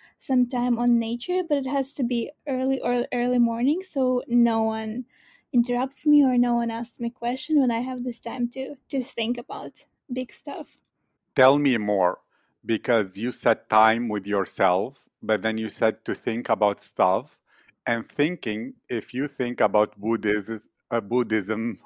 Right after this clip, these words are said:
Speaker 2: or meditators, thinking means you're not with yourself because you're in thought. So tell me more.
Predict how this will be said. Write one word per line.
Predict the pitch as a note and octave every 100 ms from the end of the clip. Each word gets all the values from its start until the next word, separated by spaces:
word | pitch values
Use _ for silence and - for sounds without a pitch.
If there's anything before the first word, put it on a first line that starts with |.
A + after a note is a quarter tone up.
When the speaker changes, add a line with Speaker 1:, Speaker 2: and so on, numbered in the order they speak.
| -
Speaker 2:
or | A2+ G#2+
meditators, | G2 G#2+ G#2 F#2+ G2+ G2 - A2+ D3 D#3 - - -
thinking | _ - C#3 C#3+ D#3+ D#3 C#3
means | A#2+ B2 B2+ G2
you're | G#2+
not | G#2 A2+ A#2+ A#2
with | G#2+
yourself | G2+ G2 - F#2+ G2 B2+ -
because | A2 G#2+ A2 F#2+
you're | G#2 G2+
in | - G2+ F#2+
thought. | - F#2+ F2+ - _ _ _ _ _ _
So | - - A2 A2 A#2+ _ _
tell | D#3 G3
me | D#3 G2+
more. | F#2+ F#2 G#2+ D#3+